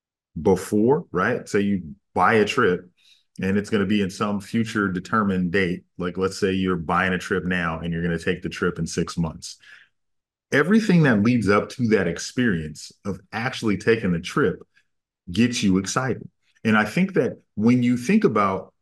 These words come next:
purchases, right? 'Cause sometimes you can have some purchases that bring remorse. Most of the time, the purchases that you make that bring remorse probably have nothing to do with an experience, and it probably has something to do with something you thought was going to bring you joy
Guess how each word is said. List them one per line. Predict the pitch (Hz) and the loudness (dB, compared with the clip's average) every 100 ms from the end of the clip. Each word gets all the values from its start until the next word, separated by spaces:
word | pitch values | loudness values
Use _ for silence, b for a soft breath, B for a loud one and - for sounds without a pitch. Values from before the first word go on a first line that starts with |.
| _ | _
purchases, | - 135 - - 87 82 92 | 0 0 -2 -8 -8 -6 -2
right? | 90 95 90 | 0 0 0
'Cause | 101 101 | -4 0
sometimes | 170 160 113 | 2 2 2
you | 107 | 0
can | 101 | 0
have | 104 95 | 0 -2
some | 95 | -2
purchases | 87 98 92 90 | 0 0 -2 -6
that | 87 82 82 | -4 -4 0
bring | 92 92 | 0 2
remorse. | 87 98 113 - - - B B B | 2 2 2 -2 -14 -16 B B B
Most | 98 135 | 4 4
of | 156 | 4
the | 147 | 2
time, | 135 120 117 | 4 4 4
the | 104 | 2
purchases | 117 117 110 104 | 2 0 -2 -2
that | 98 92 | -2 -2
you | 104 | -2
make | 90 110 127 123 | 2 2 2 0
that | 92 82 | -4 0
bring | 101 107 95 | 0 2 0
remorse | 87 90 165 101 95 - _ b _ | -2 0 0 0 -2 -8 _ b _
probably | - 113 113 110 107 | -2 -2 0 0 0
have | 101 90 | 0 0
nothing | 98 98 | -2 -2
to | 92 | -4
do | 87 92 | -2 -2
with | 90 87 | -2 -4
an | |
experience, | 82 - - 110 92 90 95 | -8 -6 0 2 2 0 0
and | 90 | -2
it | 85 - | -4 -12
probably | - 131 160 151 113 101 | -4 0 2 2 2 2
has | 98 95 | 2 2
something | 104 92 95 | 0 0 0
to | 90 | 0
do | 95 95 | 0 0
with | 92 87 87 b b b b | 0 -2 -4 b b b b
something | - 170 170 | -2 2 2
you | 147 135 | 2 0
thought | - 127 120 120 123 | 0 2 4 2 0
was | 104 92 | -2 0
going | 98 107 101 | 0 0 0
to | 90 | -4
bring | 92 98 95 | -2 -2 -2
you | 92 | -4
joy | 82 85 113 95 82 82 | -4 0 2 2 -2 -8